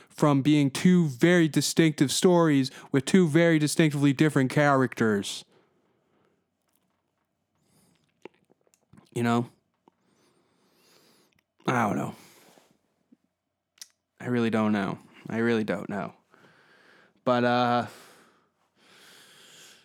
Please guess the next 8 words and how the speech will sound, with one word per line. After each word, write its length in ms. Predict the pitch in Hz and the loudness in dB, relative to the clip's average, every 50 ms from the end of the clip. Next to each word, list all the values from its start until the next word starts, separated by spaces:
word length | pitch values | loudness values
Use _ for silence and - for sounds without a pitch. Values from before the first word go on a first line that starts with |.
| _ _ _ _ _ | _ _ _ _ _
yeah. 360 | - 113 123 117 101 98 95 - - - - - - - - - - - - - - - - - - - - - - - | -2 0 0 0 0 -2 -4 -6 -8 -10 -12 -14 -16 -16 -18 -20 -20 -20 -20 -20 -20 -20 -20 -20 -20 -20 -20 -12 -6 -2
I 140 | 120 135 | 0 0
don't 280 | 135 127 143 143 143 131 | 0 2 2 2 4 2
expect 440 | 120 - - - - 120 110 - - | 0 -2 -4 -2 0 0 0 0 0
there 160 | - 107 104 | 0 0 2
to 80 | 104 101 | 0 0
be 180 | 98 95 92 | 0 0 0
a 100 | 90 90 | -2 -2